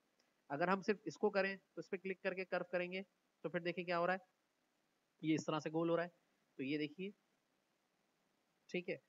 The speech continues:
अगर हम इसको यहाँ से भी गोल करना चाह रहे हैं तो क्लिक करके यहाँ पर भी curve कर रहे हैं, तो ये इस तरह से गोल हो रहा है।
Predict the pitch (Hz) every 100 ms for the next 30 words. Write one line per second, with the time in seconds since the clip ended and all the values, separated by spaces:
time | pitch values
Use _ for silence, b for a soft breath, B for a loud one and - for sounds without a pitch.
0 | _ _ 151 170 196 202 202 - 214 -
1 | 151 156 185 196 202 175 214 185 190 190
2 | 190 185 185 190 185 - 185 - 185 180
3 | 170 165 170 170 185 175 - 180 180 185
4 | _ _ _ - 156 - 147 147 143 147
5 | 151 156 156 156